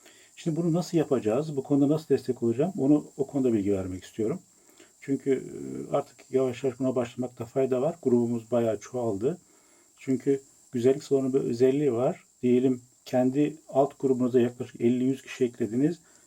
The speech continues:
En alt gruba bir tane güzellik salonu eklediğiniz zaman orada dönen ciro yukarıdaki herkesi hareketlendirecektir. Çünkü orada dönen cirodan dolayı hem siz para kazanmış olacaksınız ve alt gruptaki kişiler de bu cirodan faydalanacağı için onlar da kazanca görecekleri için tekrar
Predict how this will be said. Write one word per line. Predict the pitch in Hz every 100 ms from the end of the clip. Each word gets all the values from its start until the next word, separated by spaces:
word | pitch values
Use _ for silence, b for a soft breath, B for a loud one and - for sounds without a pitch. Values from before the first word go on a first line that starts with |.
| b 135
En | 139
alt | 139 -
gruba | 135 127 127
bir | 127
tane | 135 131
güzellik | 117 123 143
salonu | - 123 123
eklediğiniz | 120 127 120 117
zaman | 113 127 165
orada | 131 127 117
dönen | 123 127 117
ciro | 113 135 143 190 b b b b
yukarıdaki | 120 - 127 135 -
herkesi | 170 170 - 117 113 95 _
hareketlendirecektir. | - 113 113 113 - 113 104 101 101 170 -
Çünkü | - 127
orada | 127
dönen | 127 131
cirodan | 117 127 123 131
dolayı | 123 123 160 - B B B
hem | 135 -
siz | -
para | - 139
kazanmış | 135 123 120 117
olacaksınız | 120 113 117 117 147 175 - b b b
ve | 131
alt | 135 151 -
gruptaki | 135 135 123
kişiler | - - 135 139
de | 131
bu | 120
cirodan | 123 135 131 123
faydalanacağı | 123 120 123 120 120 135
için | 135 202 202 b b b
onlar | 117 117 143 170
da | 160
kazanca | 131 135 127
görecekleri | 123 120 117 117 123
için | -
tekrar | - - - 123 -